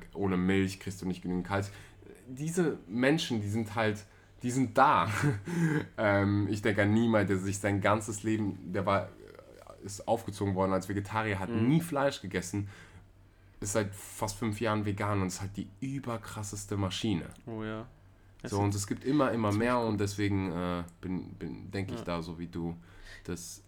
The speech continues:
Speaker 1: dass wir irgendwann
Speaker 2: Ja.
Speaker 1: das Wort vegan nicht mehr benutzen werden. Und wir ernähren uns so gesund, ich glaub, wenn wir eines natürlichen Todes sterben, ich glaub, jetzt ohne Scheiß, wir können so hundertdreißig, hundertvierzig Jahre alt werden. Wenn, wenn ich mir die Menschen angucke,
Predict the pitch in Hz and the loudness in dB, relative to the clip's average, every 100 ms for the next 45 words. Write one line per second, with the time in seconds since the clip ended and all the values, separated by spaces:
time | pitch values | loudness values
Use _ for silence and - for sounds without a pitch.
0 | - - 92 - 90 92 87 82 80 82 | -16 -12 -8 -6 -2 -2 -2 -4 -4 -6
1 | - - - - - 135 117 - - - | -12 -20 -20 -20 -18 -16 -16 -18 -20 -20
2 | - 185 - 87 85 85 78 78 76 82 | -14 -12 -6 -4 -2 -4 -4 -4 -4 -6
3 | 82 78 87 101 92 80 82 95 101 104 | -8 -6 -4 -4 -4 -2 0 0 -2 -6
4 | 104 143 127 123 127 120 104 113 120 113 | -2 0 2 2 0 0 -2 -4 -4 -2
5 | 117 101 101 98 95 - - - 98 127 | -4 -4 2 4 4 0 -16 -4 0 2
6 | 127 123 110 107 110 104 104 98 110 107 | 2 2 0 -2 0 0 0 0 -2 -2
7 | 101 87 90 95 98 - - - - - | -2 0 0 0 -4 -12 -20 -20 -20 -20
8 | - - - - 87 95 101 - - - | -20 -16 -14 -6 -4 -2 -4 -12 -12 -12
9 | 82 98 104 101 104 104 98 90 82 80 | -10 -6 -4 -2 -4 -4 -6 -4 -4 -4
10 | 80 92 82 85 85 - 85 87 85 87 | -4 -4 -4 -4 -4 -6 -6 -6 -6 -6
11 | 85 87 92 90 76 78 85 87 101 107 | -8 -6 -4 -2 -4 -2 -2 -2 0 2
12 | 117 110 120 107 110 180 - 117 107 98 | 2 2 4 6 6 4 2 -2 -2 -2